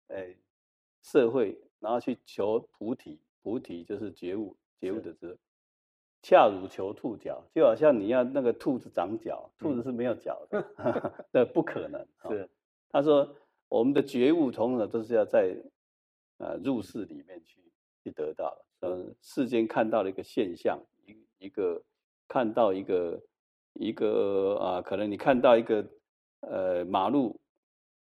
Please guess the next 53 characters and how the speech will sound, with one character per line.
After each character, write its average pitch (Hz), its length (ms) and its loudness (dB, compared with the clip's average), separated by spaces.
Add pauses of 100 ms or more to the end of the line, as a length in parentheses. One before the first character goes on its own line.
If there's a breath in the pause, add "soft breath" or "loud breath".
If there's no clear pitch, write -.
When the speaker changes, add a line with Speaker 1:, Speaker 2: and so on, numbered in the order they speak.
Speaker 1:
马 - 160 -4
路 131 160 0
上 120 280 6 (360)
被 143 80 -2
一 120 160 -4
只 120 260 -4
小 104 240 0
狗 85 380 -2
被 92 560 -2
车 110 160 0
子 98 200 -4
撞 107 240 4
死 - 200 -18
了。 71 280 -14 (140)
Speaker 2:
对。 85 180 -18 (360)
Speaker 1:
那 113 100 -2
你 92 80 -4
看 101 200 -4
到 92 140 -4
了 80 120 -10
什 - 180 -18
么？ 60 180 -20 (1160)
啊， 101 120 -2
有 92 240 -4
人 98 220 -8
看 120 240 0
的 101 100 -4
时 98 80 -10
候 104 140 -4
，“哇， 92 480 -2 (160)
这， 101 120 -10
这， 92 200 -12 (320)
这 - 80 -8
个 90 260 -8
很 82 160 -10
那 95 100 -8
个， 95 60 -12
赶 78 140 -10
快 101 100 -12
跑 73 220 -8
开。” - 260 -8 (140)
啊， 110 100 -6
有 92 120 -6
人 92 180 -6
可 82 180 -8
能， 95 240 -10 (500)
啊， 95 140 -4
就 110 160 0
觉 101 160 -4
得 98 200 0
很 104 120 -4
可 85 220 -4
怜。 78 340 -6